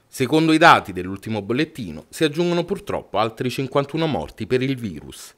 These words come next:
I nuovi contagi sono stati duemiladuecentosettantacinque e il tasso di positività è dell'uno virgola cinque per cento.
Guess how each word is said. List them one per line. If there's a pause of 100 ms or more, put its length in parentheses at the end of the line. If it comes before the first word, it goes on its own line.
(320)
I
nuovi
contagi
sono
stati
duemiladuecentosettantacinque
e
il
tasso
di
positività
è
dell'uno
virgola
cinque
per
cento.